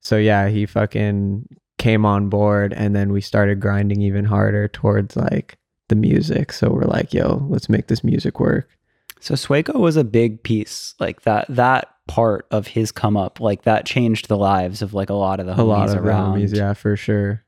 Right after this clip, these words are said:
Speaker 1: Yeah, it definitely, like, I feel like I was affected, like, one of the most by it, just 'cause, like,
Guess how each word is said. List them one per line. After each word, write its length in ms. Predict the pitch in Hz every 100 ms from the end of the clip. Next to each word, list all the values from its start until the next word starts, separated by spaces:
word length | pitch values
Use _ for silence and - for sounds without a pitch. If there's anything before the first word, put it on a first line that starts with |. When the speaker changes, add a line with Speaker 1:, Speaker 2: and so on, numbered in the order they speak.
| -
Speaker 1:
Yeah, 380 | 117 104 104
it 200 | 104 113
definitely, 720 | 104 113 - 113 107 110 107 - _ _
like, 100 | 120
I 80 | 123
feel 160 | 117 123
like 140 | 120
I 80 | 117
was 100 | 110
affected, 540 | 110 - 107 - 107
like, 280 | 107 101 101 - _ _ _
one 340 | 110 110 113
of 100 | 117
the 80 | 110
most 600 | 104 101 104 110 - -
by 160 | - 113
it, 260 | - - - _
just 320 | - 120 -
'cause, 380 | - 113 110 107
like, 340 | 107 101 101